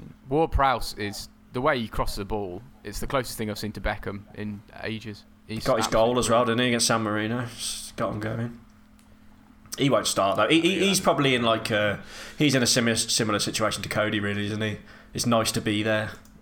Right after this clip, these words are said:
Speaker 2: He, he, he'd be happy to be in the
Speaker 1: Oh,
Speaker 2: squad,
Speaker 1: I
Speaker 2: but
Speaker 1: think
Speaker 2: he
Speaker 1: he's
Speaker 2: won't be a
Speaker 1: great.
Speaker 2: starter. He is a great player, but he plays for Southampton. If Man City sign him in the summer, then he'll start, won't he? <laughs>
Speaker 3: Speaking of which, Danny Ings.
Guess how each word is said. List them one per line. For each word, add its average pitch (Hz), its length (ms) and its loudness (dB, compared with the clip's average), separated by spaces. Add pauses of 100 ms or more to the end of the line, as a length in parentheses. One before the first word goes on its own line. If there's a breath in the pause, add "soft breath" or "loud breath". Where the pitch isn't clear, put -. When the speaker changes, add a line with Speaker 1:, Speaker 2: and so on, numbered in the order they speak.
(160)
Speaker 2:
He, 117 120 -2
he, 113 260 -2
he'd 117 200 -2
be 107 140 2
happy 110 220 0
to - 100 -6
be 110 100 0
in 98 60 -2
the 92 60 -2
Speaker 1:
Oh, - 20 -2
Speaker 2:
squad, - 180 0
Speaker 1:
I 101 60 4
Speaker 2:
but 156 80 -2
Speaker 1:
think 117 100 2
Speaker 2:
he 117 60 2
Speaker 1:
he's 110 80 2
Speaker 2:
won't 110 140 4
be 110 100 0
a - 20 2
Speaker 1:
great. 104 80 0
Speaker 2:
starter. 95 440 0 (340 loud breath)
He 233 140 2
is 131 100 2
a - 20 -2
great 104 260 2
player, 117 220 4
but 110 100 2
he 117 80 2
plays 127 200 2
for 110 40 -2
Southampton. 120 640 2 (320 loud breath)
If - 120 0
Man 139 160 4
City 120 280 2
sign 104 260 2
him 101 80 0
in 98 40 -2
the 101 80 -2
summer, 107 280 0
then 110 100 2
he'll 104 160 -2
start, 120 320 0
won't 120 140 -6
he? - 1160 -8
<laughs> - 20 -
Speaker 3:
Speaking - 540 -4
of 120 60 0
which, - 220 -4
Danny 143 340 0
Ings. 165 360 -8